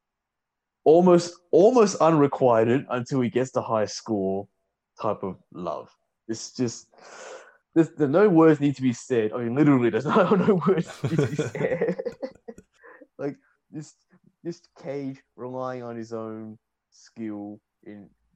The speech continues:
Speaker 1: what you said must be improvised dancing. Like, I doubt that's choreographed at all. He probably just came up with it on the spot. Like, not even rehearsals, he just came up with it on the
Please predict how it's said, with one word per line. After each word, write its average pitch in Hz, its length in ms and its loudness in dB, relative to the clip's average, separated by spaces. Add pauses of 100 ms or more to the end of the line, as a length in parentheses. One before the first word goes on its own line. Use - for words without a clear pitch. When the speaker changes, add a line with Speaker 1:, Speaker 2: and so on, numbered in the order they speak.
(100)
Speaker 1:
what 101 200 -18
you 113 80 -16
said 107 320 -14
must 120 300 -12
be 110 100 -16 (100)
improvised 101 600 -14
dancing. 90 540 -20 (140)
Like, 87 220 -20 (160)
I 104 120 -14 (120)
doubt 110 300 -12
that's 95 160 -18
choreographed 92 600 -18 (180)
at 90 180 -16
all. 82 260 -20
He 95 60 -20
probably 101 320 -18
just 95 180 -20
came 95 220 -20
up 92 160 -20
with 92 160 -20
it 90 100 -20
on 87 160 -20
the 85 60 -20
spot. 90 460 -18 (680)
Like, 85 200 -20 (240)
not 165 120 -4
even 156 160 -8
rehearsals, 113 640 -12
he 98 60 -20
just - 180 -20
came 107 120 -14
up 95 80 -14
with 98 140 -18
it 71 40 -20
on 95 120 -18
the 87 100 -20